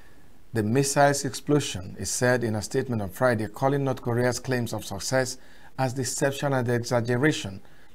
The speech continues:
to cover up for failure. North Korean state media had said that Pyongyang successfully conducted an important test on Wednesday aimed at developing missiles able to deploy multiple warheads,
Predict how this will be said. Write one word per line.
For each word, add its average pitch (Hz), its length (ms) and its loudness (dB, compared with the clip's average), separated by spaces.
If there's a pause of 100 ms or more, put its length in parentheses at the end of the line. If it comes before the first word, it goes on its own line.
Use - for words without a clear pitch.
to 98 100 -6
cover 110 360 0
up 101 140 -2
for 95 160 -8
failure. 101 400 -2 (760)
North 127 220 2
Korean 123 320 2
state 120 220 0
media 107 360 0
had 98 220 -4
said 117 240 2
that 104 240 -2
Pyongyang 110 480 0
successfully 127 580 -2
conducted 117 680 -2 (420)
an 107 100 -2
important 135 540 -2
test 123 200 -2
on 120 140 -2
Wednesday 117 540 -2 (480)
aimed 127 260 4
at 101 120 0
developing 131 540 0
missiles 120 520 2 (100)
able 131 320 2
to 127 100 -2
deploy 131 460 4
multiple 131 540 2
warheads, 104 580 0